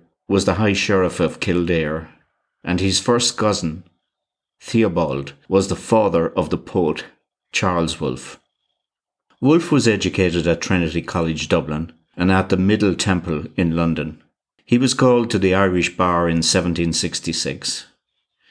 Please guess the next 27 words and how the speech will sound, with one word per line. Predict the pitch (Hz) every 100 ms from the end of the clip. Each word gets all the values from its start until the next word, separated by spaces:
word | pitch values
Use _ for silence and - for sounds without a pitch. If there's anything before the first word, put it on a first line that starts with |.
| _ _ -
In | 85
seventeen | 82 95 107 98 95
sixty-nine, | 104 98 - 92 87 90 92
he | 87
married | 90 92 95 92 85 -
Anne | 101 101 98 98
Ruxton, | 95 101 - - 78 73 - _ _ _ _ _
and | 101 101
after | 117 123 117
building | 107 120 131 123 113
up | 104 - -
a | 98
successful | 95 85 - - - 98 95
practice, | - 95 90 - 64 - - - _ -
took | 117 -
silk | - 113 95 - -
in | 95 87
seventeen | - 92 87 87 85
seventy-eight. | 82 87 82 85 82 78 73 - _ _ _ _
He | 107 120
and | 98 92 90
Anne | 90 87 82
had | 85 -
four | 123 120
children, | 104 - 104 82 73 71 - _ _ _ - 78
John, | 87 95 98 113 - _ _ -
Arthur, | 90 87 - 85 78